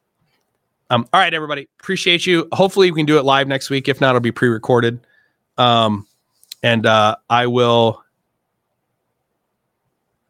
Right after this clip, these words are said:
I get it, but you can't have too many applications. We try not to say no. I disagree, Doug. Y-, you can have, you, you, you, you, there's no such thing as too many apps.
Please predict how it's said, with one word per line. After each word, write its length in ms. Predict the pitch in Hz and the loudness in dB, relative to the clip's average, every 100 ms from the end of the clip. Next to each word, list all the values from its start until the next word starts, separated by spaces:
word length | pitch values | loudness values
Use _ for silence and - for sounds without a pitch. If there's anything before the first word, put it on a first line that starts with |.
| _ | _
I 100 | 135 | -2
get 180 | 139 156 | 0 2
it, 120 | 165 | 0
but 160 | 143 - | -2 -10
you 60 | |
can't 220 | - 151 143 | -6 -2 0
have 140 | 139 | -2
too 140 | - | -2
many 260 | 135 123 120 | 0 0 0
applications. 720 | 110 117 120 117 120 131 123 | -2 -4 -6 -4 -4 -4 -4
We 80 | 117 | -6
try 240 | - 120 | -2 0
not 220 | 117 107 - | 0 -2 -4
to 60 | |
say 200 | - 107 | -8 -6
no. 240 | 98 87 - _ _ _ _ _ - | -8 -12 -20 _ _ _ _ _ -6
I 100 | 120 | -4
disagree, 420 | 170 - 165 240 | -2 -2 0 0
Doug. 300 | 113 113 - _ _ _ _ _ _ _ _ _ - | 0 -2 -4 _ _ _ _ _ _ _ _ _ -2
Y-, 180 | 139 - | -2 -2
you 200 | 123 143 | 0 0
can 340 | - 185 196 | 0 -2 0
have, 440 | 151 127 107 95 _ _ _ _ _ | -2 -2 -2 -6 _ _ _ _ _
you, 200 | 127 139 _ | 0 0 _
you, 160 | 123 120 _ _ _ _ _ _ - | -16 -16 _ _ _ _ _ _ -2
you, 420 | 127 143 147 - _ _ _ _ _ - _ _ _ | 2 4 2 -4 _ _ _ _ _ -20 _ _ _
you, 420 | 120 147 170 165 - | -2 2 2 0 -2
there's 260 | 131 147 | 0 0
no 140 | 160 190 | 0 0
such 240 | 190 180 | -2 -6
thing 160 | 190 180 | -2 -2
as 100 | 165 | -2
too 120 | 170 | -2
many 160 | 160 156 | 0 2
apps. 400 | 160 95 - | 0 -4 -10